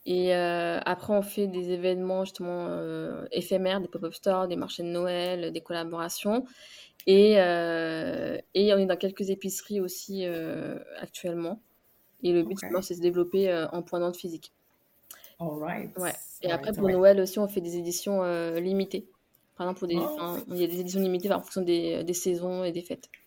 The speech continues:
Speaker 2: Et alors, du coup, là, pour les fêtes de fin d'année, c'est quoi alors ? Est-ce qu'on peut savoir en avant-première ? Ou bien c'est top secret ?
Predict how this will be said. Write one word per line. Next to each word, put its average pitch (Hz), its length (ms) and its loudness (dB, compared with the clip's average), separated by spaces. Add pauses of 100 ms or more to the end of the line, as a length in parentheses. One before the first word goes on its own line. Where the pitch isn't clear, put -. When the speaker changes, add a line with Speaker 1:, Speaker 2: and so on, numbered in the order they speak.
(420)
Speaker 2:
Et 123 80 -4
alors, 143 100 -4
du 165 140 4
coup, 180 140 4
là, 160 120 8
pour 160 140 0
les 143 80 0
fêtes 143 140 -2
de 147 40 -4
fin 139 80 0
d'année, 143 200 -2
c'est - 120 -4
quoi 147 160 -2
alors ? 156 280 -4 (500)
Est-ce - 80 -8
qu'on 147 80 -10
peut 165 60 -4
savoir 156 220 0
en 139 60 2
avant-première ? - 440 -4 (220)
Ou 160 60 -2
bien 117 460 -2
c'est - 100 -4
top 120 120 -2
secret ? - 280 -6